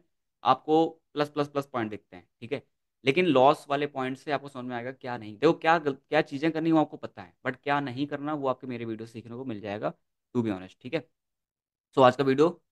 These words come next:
अ, एंड करते हैं and चैनल मिलना चाहिए सब्सक्राइब कर दो गाइस and, अ, finally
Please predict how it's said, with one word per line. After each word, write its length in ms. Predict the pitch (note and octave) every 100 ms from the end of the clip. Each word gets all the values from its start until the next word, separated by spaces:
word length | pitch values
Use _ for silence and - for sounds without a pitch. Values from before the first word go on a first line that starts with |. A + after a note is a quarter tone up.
| -
अ, 140 | G#2 -
एंड 160 | B2
करते 240 | C3+ A#2+ C3+
हैं 160 | E3+ - _ _
and 160 | G#2+ A2+
चैनल 120 | C3+
मिलना 160 | D3+ D3
चाहिए 140 | C#3
सब्सक्राइब 340 | C3 A#2 A#2+
कर 100 | B2+
दो 100 | A#2+
गाइस 400 | A#2+ A2+ C3+ - - -
and, 260 | G2 G2+ G#2
अ, 220 | G#2+ A2 -
finally 340 | C3+ C#3+ D#3